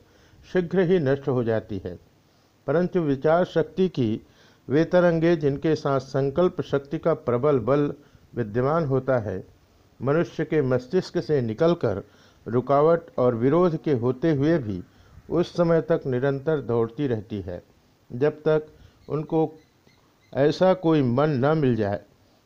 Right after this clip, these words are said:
जो उस विचार के साथ सहानुभूति और अनुकूलता रखता हो। यदि आप घृणा, धिक्कार, फटकार या शत्रुता के विचार इसी संकल्प शक्ति की सहायता से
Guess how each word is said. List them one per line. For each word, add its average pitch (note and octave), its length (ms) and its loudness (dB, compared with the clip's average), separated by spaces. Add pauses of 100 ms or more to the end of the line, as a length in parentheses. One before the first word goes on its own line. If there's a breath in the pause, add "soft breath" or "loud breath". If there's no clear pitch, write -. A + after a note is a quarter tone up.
(180)
जो D3 200 4
उस - 240 -4
विचार C#3 440 0
के D3+ 180 -2
साथ A#2+ 260 -2
सहानुभूति B2+ 960 -2
और A2 260 -4
अनुकूलता C3+ 600 -2
रखता G#2+ 300 -4
हो। - 280 -10 (2250 soft breath)
यदि D#3 280 4
आप F#3 220 4
घृणा, C#3+ 460 0
धिक्कार, C3+ 720 0
फटकार B2+ 480 0
या A#2 200 0
शत्रुता C#3 560 -4
के F3 180 -2
विचार C#3 400 0
इसी E3+ 300 -4
संकल्प D#3+ 560 -6
शक्ति D3+ 360 -6
की C#3 180 -6
सहायता A#2 480 -2
से C3 340 -2